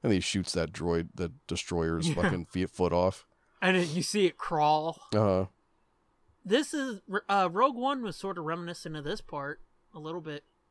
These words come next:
Speaker 2: from my
Speaker 1: A little bit.
Speaker 2: memory.
Speaker 1: Yeah, a little bit.
Speaker 2: Yeah, you're gonna have to listen to me fucking swear 'cause the phone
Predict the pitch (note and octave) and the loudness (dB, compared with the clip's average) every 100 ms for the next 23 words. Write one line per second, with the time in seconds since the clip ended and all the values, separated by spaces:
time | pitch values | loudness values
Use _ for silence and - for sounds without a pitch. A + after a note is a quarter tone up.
0 | _ - D3 D3 C#3+ D3+ G3 C#3+ D3+ - | _ -12 -6 0 2 2 -2 -4 -12 -18
1 | _ _ _ _ _ _ _ _ _ _ | _ _ _ _ _ _ _ _ _ _
2 | - - - - - - - - C3+ D3+ | -12 -10 -10 -14 -16 -14 -4 0 2 2
3 | G#2 F#2+ _ - _ - - - - - | 2 0 _ -20 _ -16 -14 -16 -18 -20
4 | - - - _ _ _ _ _ _ _ | -20 -20 -20 _ _ _ _ _ _ _
5 | _ _ _ _ _ _ _ _ _ _ | _ _ _ _ _ _ _ _ _ _
6 | _ _ _ _ _ _ _ _ _ _ | _ _ _ _ _ _ _ _ _ _
7 | _ _ _ _ _ _ _ _ _ _ | _ _ _ _ _ _ _ _ _ _
8 | F#3 F#3+ F#3+ G#3+ G#3+ G3+ F#3 F3+ F3 F3 | -4 -2 -2 -2 -4 -4 -6 -6 -6 -8
9 | F3 D#3 F3 D#3+ F#3 E3 C#3+ - F3+ E3+ | -10 -12 -12 -8 -6 -6 -8 -16 -8 -4
10 | E3+ - D#3+ C#3+ C#3 - F3 E3+ E3 D3+ | -4 -8 -16 -14 -14 -6 -4 -4 -6 -10
11 | C3+ | -14